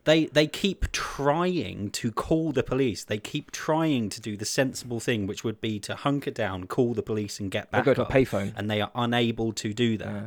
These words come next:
Speaker 2: or ask someone else for their phone on the street.
Speaker 1: Yeah, th-, I, and again,
Speaker 2: Internet
Speaker 1: they,
Speaker 2: cafe.
Speaker 1: they try to do that, and then the bad guys start catching them up, and they have to keep running.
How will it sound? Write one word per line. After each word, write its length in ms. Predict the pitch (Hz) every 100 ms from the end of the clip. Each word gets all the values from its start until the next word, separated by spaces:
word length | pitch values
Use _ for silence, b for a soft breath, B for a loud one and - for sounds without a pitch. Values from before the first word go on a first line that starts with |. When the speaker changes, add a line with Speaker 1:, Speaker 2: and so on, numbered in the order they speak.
| 110
Speaker 2:
or 160 | 113
ask 140 | 110 -
someone 180 | 110
else 140 | 110 107
for 100 | 107
their 180 | 107 104
phone 380 | - 104 101 104
on 100 | 101
the 60 |
street. 300 | - 107 104 - _ _ _ _ _ _ _ _ - _ _ -
Speaker 1:
Yeah, 200 | 160 170
th-, 100 | 104
I, 140 | 110 123
and 180 | 120 120
again, 300 | 117 117 143
Speaker 2:
Internet 60 | 110
Speaker 1:
they, 60 | 98
Speaker 2:
cafe. 220 | 107 110
Speaker 1:
they 40 |
try 280 | 104 135 135
to 120 | 131
do 140 | 107 98
that, 200 | 98 104
and 80 | 117
then 100 | 117
the 60 |
bad 240 | 113 120 117
guys 200 | 113 104
start 260 | - 104 -
catching 300 | 117 - 107
them 120 | 113
up, 140 | 110
and 100 | 104
they 80 | 104
have 160 | 104 -
to 80 |
keep 180 | - 104
running. 360 | 113 117 95